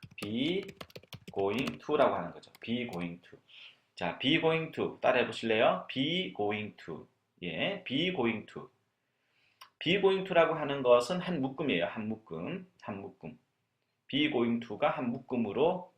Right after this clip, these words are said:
미래를 나타낼 수 있습니다. 그러니까 be going to만 오는 게 아니라 그 뒤에 또 동사가 오겠죠. 오겠죠.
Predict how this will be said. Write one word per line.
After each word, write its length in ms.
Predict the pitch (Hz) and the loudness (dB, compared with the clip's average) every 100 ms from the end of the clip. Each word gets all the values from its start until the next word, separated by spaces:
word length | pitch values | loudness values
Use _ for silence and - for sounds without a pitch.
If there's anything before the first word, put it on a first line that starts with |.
| - | -12
미래를 360 | 98 110 117 | -2 0 0
나타낼 320 | 101 - 101 85 | 0 -2 -6 -10
수 120 | - | -10
있습니다. 280 | - - - | -16 -14 2
그러니까 260 | 156 - - - | 2 2 -8 -14
be 300 | - 170 220 | -4 2 2
going 340 | 214 151 156 156 | 4 2 0 -4
to만 240 | 185 185 | 0 0
오는 220 | 151 151 | 2 0
게 60 | 147 | 2
아니라 500 | 107 101 110 143 139 | 2 4 2 2 0
그 180 | - 131 | 0 0
뒤에 260 | 104 110 | 2 0
또 100 | 135 | 0
동사가 400 | - 98 98 117 | -4 -6 -6 -4
오겠죠. 440 | 98 82 92 - - - _ _ _ _ _ | -4 -4 -8 -10 -12 -14 _ _ _ _ _
오겠죠. 760 | 87 90 - - - 160 180 | -10 -8 -10 -10 -6 -4 -4